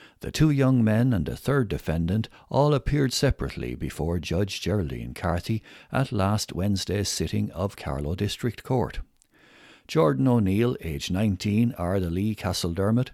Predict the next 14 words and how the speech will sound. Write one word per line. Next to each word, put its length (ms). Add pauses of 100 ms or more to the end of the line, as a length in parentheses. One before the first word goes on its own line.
(300)
twenty-five-year-old 1120
Nathan 420
Carroll, 460 (140)
Spindlewood 720
Grey 240
Cullen, 420 (320)
and 180
forty-nine-year-old 1300
Matthew 400
Reddy, 400 (320)
Saint 340
Bridget's 380
Crescent, 420
Bagnallstown, 800